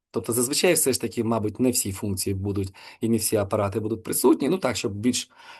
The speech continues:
знову ж таки, це не сто відсотків, звичайно, о-, охоплення, але я так думаю, що десь дев'яносто плюс, е, ну, давайте так, вісімдесят так точно, е, ми от цими п'ятьму фу-, п'ятью функціями охоплюємо. Знову ж таки,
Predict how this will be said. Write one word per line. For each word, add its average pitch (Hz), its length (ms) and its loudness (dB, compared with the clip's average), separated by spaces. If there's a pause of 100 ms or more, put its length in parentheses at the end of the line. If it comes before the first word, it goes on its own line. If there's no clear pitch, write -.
знову 147 200 4
ж 170 60 2
таки, 120 140 0
це 160 140 4
не 147 100 4
сто 139 200 2
відсотків, 101 420 -4
звичайно, 101 540 -2
о-, 101 180 -2
охоплення, 139 480 4
але 123 160 4
я 131 60 2
так 110 160 -4
думаю, 117 260 2
що - 140 -4
десь 104 180 -2
дев'яносто 120 640 2
плюс, 127 380 0 (580)
е, 101 320 -2
ну, - 180 -2
давайте 95 260 -2
так, 92 160 -14
вісімдесят 104 580 2
так 98 160 -2
точно, 151 440 4 (400)
е, 110 240 0
ми 120 400 4
от 110 200 0
цими 113 280 2
п'ятьму 113 440 0
фу-, - 140 -8
п'ятью 120 320 0
функціями 113 520 -2
охоплюємо. 95 540 -4
Знову 156 300 6
ж - 100 -2
таки, 117 320 -2